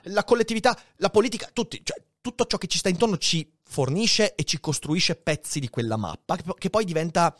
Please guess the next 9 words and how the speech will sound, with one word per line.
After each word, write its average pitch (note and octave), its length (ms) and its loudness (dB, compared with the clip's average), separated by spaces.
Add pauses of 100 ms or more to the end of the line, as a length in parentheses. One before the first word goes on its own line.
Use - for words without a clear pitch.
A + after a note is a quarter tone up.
(140)
il F3 200 0
modo G3+ 340 4
con - 140 -6
cui E3 320 -8
io A3 440 0
ordino B2 380 0
il A#2 100 -2
mondo. A2+ 540 -2 (420)
Ma A#3 760 -2